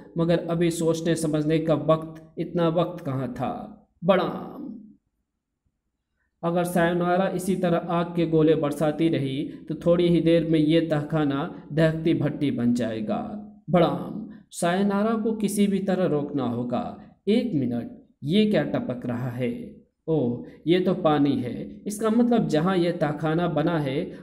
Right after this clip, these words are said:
उसके आसपास हजारों, हजारों लाखों गैलन पानी होना चाहिए। अब सायोनारा से बचने का यही एक रास्ता है कि सायोनारा के हाथ से छूटे थे आग के गोले। बड़ाम,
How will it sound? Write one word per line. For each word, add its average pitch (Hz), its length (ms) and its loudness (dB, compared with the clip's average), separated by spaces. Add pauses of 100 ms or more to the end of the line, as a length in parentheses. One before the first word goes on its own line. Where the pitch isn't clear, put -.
उसके 202 260 -2
आसपास 208 640 2
हजारों, 175 760 0 (100)
हजारों 208 480 4
लाखों 170 380 2
गैलन 156 400 2
पानी 131 300 0
होना 123 280 -2
चाहिए। 120 640 -4 (280)
अब 190 120 -2
सायोनारा 190 580 0
से 208 140 2
बचने 165 400 -2
का - 160 0
यही 156 420 0
एक 156 220 -2
रास्ता 139 340 -2
है 151 180 0
कि 127 220 -2 (880)
सायोनारा 165 520 2
के 170 140 0
हाथ 160 220 0
से 156 180 -2
छूटे 156 480 0
थे 127 260 -2 (180)
आग 165 180 2
के 139 220 -4
गोले। 104 420 -2 (360)
बड़ाम, - 680 0